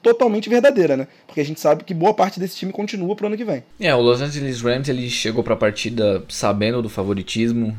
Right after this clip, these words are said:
Speaker 2: mesmo com os Bengals chegando com uma moral muito grande. Eles sab-, eles chegaram sabendo que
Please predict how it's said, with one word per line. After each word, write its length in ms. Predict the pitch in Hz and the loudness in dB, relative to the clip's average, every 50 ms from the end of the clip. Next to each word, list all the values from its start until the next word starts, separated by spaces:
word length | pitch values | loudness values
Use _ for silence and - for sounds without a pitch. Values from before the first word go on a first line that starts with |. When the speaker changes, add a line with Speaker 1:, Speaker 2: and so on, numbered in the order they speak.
| 104 - | -10 -10
Speaker 2:
mesmo 1080 | 87 92 98 101 107 113 117 120 117 113 110 110 104 101 95 92 90 87 85 85 - - - - | -6 -4 -2 0 0 -2 -2 -2 0 0 2 2 0 0 0 -2 -4 -4 -8 -8 -12 -14 -18 -14
com 320 | - - 104 98 101 98 98 | -8 -4 -2 -2 0 0 -2
os 100 | 98 101 | -2 -2
Bengals 280 | 95 101 98 101 98 95 | -2 -2 0 0 -2 -2
chegando 280 | - 107 101 107 107 | -2 0 0 0 0
com 80 | - 110 | 0 -2
uma 60 | 101 | 0
moral 240 | 104 104 104 98 98 | 2 2 2 2 2
muito 220 | 101 101 98 - | 0 -2 -4 -4
grande. 460 | 92 98 101 104 107 113 117 107 101 - - - - - - - - - - - - - - - | -4 -2 0 0 0 0 -2 -2 -4 -8 -12 -20 -20 -20 -20 -20 -20 -20 -20 -20 -20 -20 -20 -8
Eles 220 | - 107 113 120 117 | -4 -2 -2 0 0
sab-, 220 | - 147 143 123 - | 0 0 0 0 0
eles 480 | 123 135 139 143 143 143 135 135 131 127 | 0 0 2 2 2 0 0 0 -2 0
chegaram 380 | - 131 131 135 131 135 143 | 0 0 2 4 4 4 2
sabendo 500 | 151 - 170 165 147 120 120 127 139 139 | 2 2 2 4 6 4 4 4 2 -2
que 500 | - - 135 131 127 120 120 110 101 98 | -4 -2 -2 0 0 2 0 0 -2 -4